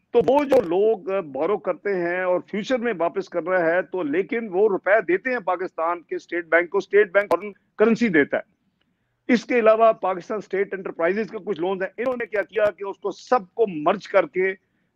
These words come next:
तो तीस हजार अरब, वो जरा उनतीस हजार आठ सौ के करीब था, तीस हजार अरब कह लेते हैं round figure।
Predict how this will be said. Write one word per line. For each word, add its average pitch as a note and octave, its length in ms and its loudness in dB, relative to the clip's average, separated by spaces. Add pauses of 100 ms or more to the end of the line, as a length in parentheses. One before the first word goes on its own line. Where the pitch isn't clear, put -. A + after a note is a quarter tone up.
तो A3 140 6
तीस C4+ 420 4
हजार F3+ 300 4
अरब, F3+ 320 0 (280)
वो F#3+ 420 0
जरा A#3 260 2 (260)
उनतीस G3 320 -2
हजार F#3 280 0 (100)
आठ F3+ 160 2
सौ G3 120 -4
के F#3+ 80 -2
करीब E3 400 -4
था, D#3 280 2
तीस G#3 280 -4
हजार F#3+ 260 2
अरब F#3+ 260 0
कह F#3 100 2
लेते F#3 240 -2
हैं G#3+ 60 -4
round E3+ 300 2
figure। C3+ 240 -2